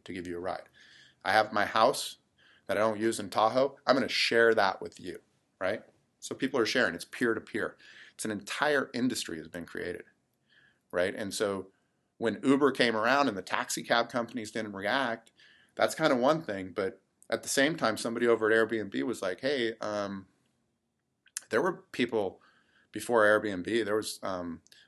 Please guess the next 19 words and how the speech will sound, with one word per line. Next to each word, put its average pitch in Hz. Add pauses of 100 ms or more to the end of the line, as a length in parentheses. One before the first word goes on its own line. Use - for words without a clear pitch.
V 110
R 107
B 95
O, 107 (360)
vacation 107
rental 98
by 87
owner," 110 (760)
right? 98 (720)
But 110
all 120
Airbnb 123
did 104
was 104
make 110
everybody's 120
home 82
into 85
a, 76